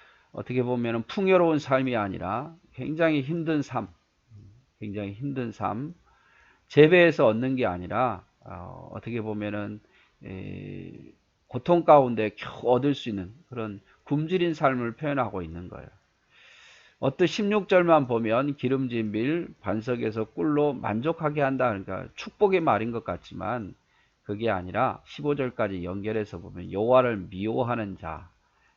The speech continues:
여호와를 미워하는 자, 이런 사-, 이런 자는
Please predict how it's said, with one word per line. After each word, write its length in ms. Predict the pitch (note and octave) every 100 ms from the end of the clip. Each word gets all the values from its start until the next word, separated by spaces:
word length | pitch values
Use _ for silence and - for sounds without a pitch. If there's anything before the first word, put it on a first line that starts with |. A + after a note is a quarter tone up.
| -
여호와를 540 | G2+ G#2 G#2 G2 F2+ F2
미워하는 640 | G2 A2 A2 G#2 G2 F2+
자, 420 | F2 G2 C#3 F3+ - _ _ -
이런 340 | G2 A2 G#2+
사-, 160 | G#2 - -
이런 400 | G#2+ G#2+ A#2+ B2
자는 460 | G#2 E2+ F#2+ C3+ G2